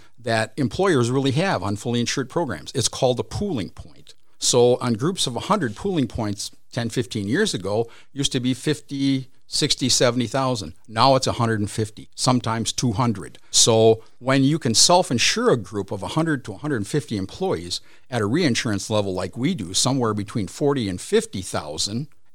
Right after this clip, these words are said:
and they're buying a fully insured program where their risk per individual is a hundred, hundred fifty thousand,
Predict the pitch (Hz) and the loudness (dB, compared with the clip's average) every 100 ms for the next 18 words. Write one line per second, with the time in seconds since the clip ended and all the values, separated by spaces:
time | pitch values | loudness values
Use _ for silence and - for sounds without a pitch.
0 | - 117 113 147 139 131 131 113 - 151 | -8 -2 2 2 4 2 2 0 -2 0
1 | 135 110 - 202 - 98 87 92 95 127 | 0 0 0 -2 -2 -6 -4 -6 -4 -6
2 | - - 131 123 120 107 143 147 - 143 | -8 -6 2 4 6 6 6 4 4 2
3 | 135 110 101 196 139 85 104 - 110 98 | 2 2 2 2 0 -6 -8 -4 -2 0
4 | 151 160 110 147 107 - 220 - 87 98 | 0 2 0 0 -2 0 -2 -4 -8 -6
5 | 82 - 123 123 | -6 -6 -6 -6